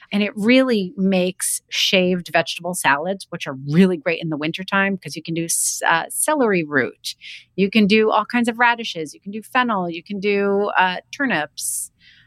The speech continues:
are just really nice. Oh, asparagus, too. Shaved asparagus is really nice to do.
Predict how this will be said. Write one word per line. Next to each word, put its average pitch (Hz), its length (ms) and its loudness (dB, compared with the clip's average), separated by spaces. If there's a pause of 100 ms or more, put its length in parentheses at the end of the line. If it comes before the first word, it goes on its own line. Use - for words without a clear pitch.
(260)
are 160 220 -2
just 147 380 -4
really 160 440 0
nice. - 460 -2 (100)
Oh, 294 220 4 (120)
asparagus, 190 760 0
too. 147 240 -6
Shaved 170 320 -6
asparagus 151 640 -4
is 143 120 -12
really 135 200 -4
nice - 240 -6
to - 100 -20
do. 127 240 -8